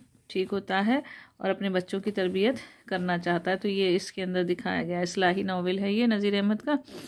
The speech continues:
अब आता है आपके निसाब में शामिल सबक शायरी क्या है कि मुसन्निफ़ कौन है? कौन है? हाली हैं क्या, शिबली हैं, नज़ीर अहमद हैं या सर सैयद हैं?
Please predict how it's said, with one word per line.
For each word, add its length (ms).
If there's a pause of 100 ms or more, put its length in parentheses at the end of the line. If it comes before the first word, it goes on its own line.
(580)
अब 140
आता 240
है 160
आपके 300
निसाब 380
में 140
शामिल 540 (200)
सबक 360
शायरी 480
क्या 280
है 200
कि 100
मुसन्निफ़ 500
कौन 280
है? 160 (760)
कौन 240
है? 300 (120)
हाली 400
हैं 180
क्या, 280 (380)
शिबली 480
हैं, 300 (160)
नज़ीर 300
अहमद 380
हैं 300
या 100
सर 180
सैयद 400
हैं? 180